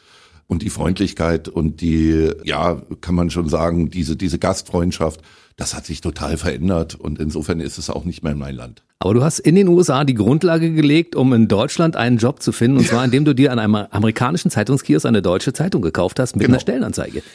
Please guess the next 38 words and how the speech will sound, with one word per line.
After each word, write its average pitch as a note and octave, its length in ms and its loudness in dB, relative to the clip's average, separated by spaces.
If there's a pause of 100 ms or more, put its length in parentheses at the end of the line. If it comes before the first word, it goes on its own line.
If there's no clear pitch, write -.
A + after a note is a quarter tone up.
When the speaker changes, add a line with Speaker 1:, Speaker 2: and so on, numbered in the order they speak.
Speaker 2:
Das F#2+ 120 -2
ist G#2+ 120 -2
so C3 100 4
unglaublich. D3 800 0
Speaker 1:
Ja, F#2 500 0
ich - 160 -4
musste A#2 240 2
ja A#2+ 120 2
irgendwas A#2 380 0
machen. F#2+ 460 -2
Also F#2+ 220 -2
ich G2+ 160 0
wollte A2+ 240 0
ja G#2 120 4
auch, - 420 -6
ich - 220 -8
wusste, A2 300 0
Schönheit G2+ 380 0
ist F2+ 120 -4
vergänglich, F2 520 0
also D#2+ 160 -6
du F2 40 -4
musst F#2+ 240 -2
irgendwann, G#2 540 0 (380)
musst G2 280 -2
du G#2 40 0
mal F2+ 160 0
wieder F2+ 180 2
richtig G2+ 380 -4
arbeiten F2+ 600 -2
und - 460 -6
vielleicht F2+ 520 -4
auch E2+ 140 -2
mal E2 640 0
irgendwie F#2 260 0
sesshaft E2 520 -4
werden D#2+ 360 -2
und - 440 -4